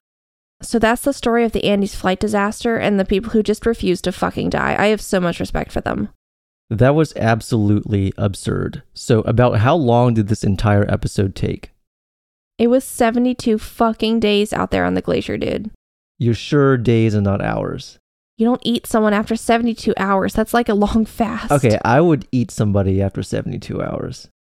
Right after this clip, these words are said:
Speaker 1: I mean, yeah, probably. But most people, most regular humans would not.
Speaker 2: What do they do for water?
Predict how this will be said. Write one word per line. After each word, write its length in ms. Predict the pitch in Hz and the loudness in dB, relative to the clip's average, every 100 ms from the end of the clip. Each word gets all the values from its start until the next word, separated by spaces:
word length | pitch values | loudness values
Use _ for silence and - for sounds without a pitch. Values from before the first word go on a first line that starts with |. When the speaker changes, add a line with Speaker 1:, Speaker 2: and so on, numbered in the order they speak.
| _ - | _ 0
Speaker 1:
I 80 | |
mean, 220 | 240 214 202 | 2 2 2
yeah, 200 | 185 156 | 0 -2
probably. 600 | - - - - 107 - _ | -4 -4 -4 -2 -2 -2 _
But 200 | 226 101 - _ _ _ | 0 0 -2 _ _ _
most 420 | 208 214 269 - - | 2 4 4 2 -2
people, 420 | 226 214 180 175 | 0 2 0 2
most 300 | 202 214 - | 2 0 2
regular 400 | 208 202 156 208 | 2 2 2 0
humans 500 | 208 190 180 185 - | 0 0 2 0 -2
would 160 | 170 | -2
not. 460 | - - - - - _ - | -2 -4 -6 -10 -18 _ -6
Speaker 2:
What 300 | 113 107 190 | -2 2 4
do 60 | |
they 140 | 262 220 | 4 4
do 140 | 165 | 2
for 160 | 156 110 | 2 2
water? 640 | 87 92 127 135 85 123 | 2 0 0 0 -4 -8